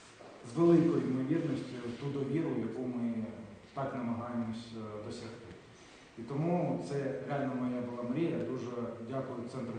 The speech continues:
фіскальної політики за те, що ви долучились до цієї колосальної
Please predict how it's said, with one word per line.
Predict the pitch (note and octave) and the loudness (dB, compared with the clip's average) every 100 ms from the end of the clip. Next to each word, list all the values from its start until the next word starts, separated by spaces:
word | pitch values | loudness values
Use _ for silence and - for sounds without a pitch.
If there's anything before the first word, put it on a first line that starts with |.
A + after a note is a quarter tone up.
| A2 | -8
фіскальної | - A#2+ A2+ A#2+ A#2+ | -8 -6 -4 -4 -4
політики | C#3+ D3 A2+ A2 G2 - - - A2 | -2 -2 -4 -8 -10 -14 -16 -14 -12
за | A2 | -8
те, | B2+ B2 | -8 -6
що | A#2 A2+ A2+ | -6 -6 -4
ви | B2 A#2+ A2+ A2 A2 G#2+ | -2 0 -2 -2 -6 -6
долучились | B2+ B2+ A#2+ B2 A#2+ A#2 | -6 -4 -4 -6 -6 -6
до | A#2 | -6
цієї | B2+ B2 | -4 -4
колосальної | C#3 C3 - A#2+ A2+ | -2 -4 -4 -4 -4